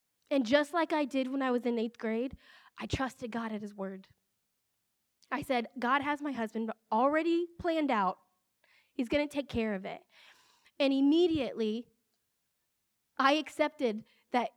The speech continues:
my lack of experience, my lack of exposure to godly parenting, my inability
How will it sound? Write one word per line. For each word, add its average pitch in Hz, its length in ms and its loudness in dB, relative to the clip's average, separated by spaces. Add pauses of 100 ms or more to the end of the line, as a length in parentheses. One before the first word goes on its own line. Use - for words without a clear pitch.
(260)
my 285 640 4 (600)
lack 285 340 0
of 320 140 6
experience, 285 760 0 (180)
my 262 200 4
lack 277 260 2
of 285 120 2
exposure 269 840 4
to 277 120 -2
godly 254 380 0
parenting, 269 600 -2 (280)
my 262 320 6
inability 302 920 6